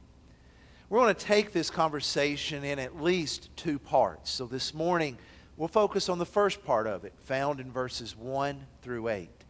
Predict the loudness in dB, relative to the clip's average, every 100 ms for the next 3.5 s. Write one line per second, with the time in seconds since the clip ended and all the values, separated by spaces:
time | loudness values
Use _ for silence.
0 | -20 -20 -6 -4 -4 4 4 4 0 -8
1 | -14 2 6 8 6 2 -4 -6 -4 -4
2 | -8 -2 4 4 2 -8 -6 -2 -2 -2
3 | -6 -6 -6 -10 -20